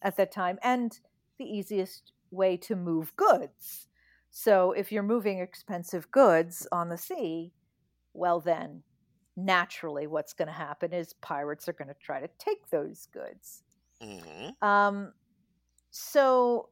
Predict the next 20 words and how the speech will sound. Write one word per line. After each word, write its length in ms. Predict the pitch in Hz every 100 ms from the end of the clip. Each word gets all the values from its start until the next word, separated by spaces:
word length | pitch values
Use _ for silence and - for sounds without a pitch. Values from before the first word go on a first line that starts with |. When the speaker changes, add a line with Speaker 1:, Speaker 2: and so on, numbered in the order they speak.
| _
Speaker 1:
uh, 340 | 233 233 220 208 - _ _ _
at 200 | 240 247
sixteen 680 | - - 330 - - 294 269
or 120 | 262
so, 460 | 269 - 220 208 208
Grace, 680 | - 190 190 220 - - - 277
uh, 180 | 214 202 220
was 220 | 202 196
married 420 | 196 185 190 190
to 100 | 214
Donald 560 | 170 - 170 165 175 240
O'Flaherty, 960 | 240 254 - 202 156 143 151 - 180 330 _ _ - _ -
who 80 | 220
was 160 | 196
the 100 | -
son 260 | 185 - 170
of 100 | 175
her 140 | 190
neighboring 720 | 190 165 160 160 165 165 180 190
chieftain. 760 | - - 202 165 - - 147 185